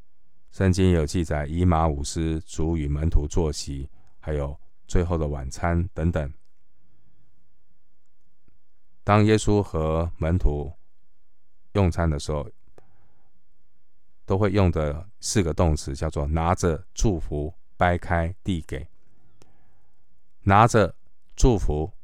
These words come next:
掰开、递给，这是犹太人每日三餐的仪式。感谢神，以赛亚书二十五章六节说：“万军之耶和华必为万民用肥甘设摆宴席。那时，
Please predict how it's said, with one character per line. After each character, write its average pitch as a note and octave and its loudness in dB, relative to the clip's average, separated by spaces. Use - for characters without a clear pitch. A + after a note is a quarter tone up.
掰 F#2 2
开、 F2 0
递 F2 -2
给， D2+ -8
这 F2+ -4
是 F#2 0
犹 D#2+ 2
太 F2 0
人 D2+ 0
每 D2+ 0
日 F2 2
三 D#2+ 0
餐 D#2+ -2
的 D2+ -2
仪 C#2+ -8
式。 - -8
感 E2 2
谢 G#2 4
神， D#2 0
以 E2+ -6
赛 G2+ 2
亚 E2 4
书 F2+ 0
二 F#2+ 2
十 F2 -2
五 D#2 0
章 E2 0
六 F2 2
节 E2 -2
说 E2+ 0
：“万 A2+ 8
军 F2 4
之 F2 0
耶 E2+ 0
和 E2 0
华 C#2 -2
必 E2+ 0
为 D#2+ 4
万 G#2 6
民 D2 4
用 E2 4
肥 D2+ 10
甘 E2+ 2
设 G#2 6
摆 C2+ -6
宴 E2 4
席。 - -8
那 B2 8
时， E2+ 2